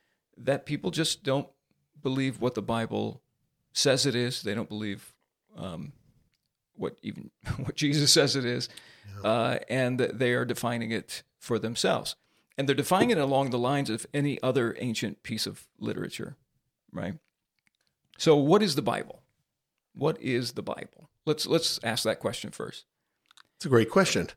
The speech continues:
Speaker 1: Yeah, yeah. So what is it? It's sixty-six books. It's, uh,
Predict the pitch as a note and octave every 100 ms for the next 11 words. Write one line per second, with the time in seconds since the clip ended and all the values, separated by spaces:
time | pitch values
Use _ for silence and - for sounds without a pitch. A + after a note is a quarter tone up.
0 | - - C3+ - _ - - C3 E3 F3+
1 | F#3+ G3 D#3+ - D3+ D3 - - - _
2 | _ - E3 E3 F3 - F3 - B2+ F3
3 | D#3 D3 - - C#3 C3+ C3+ C3+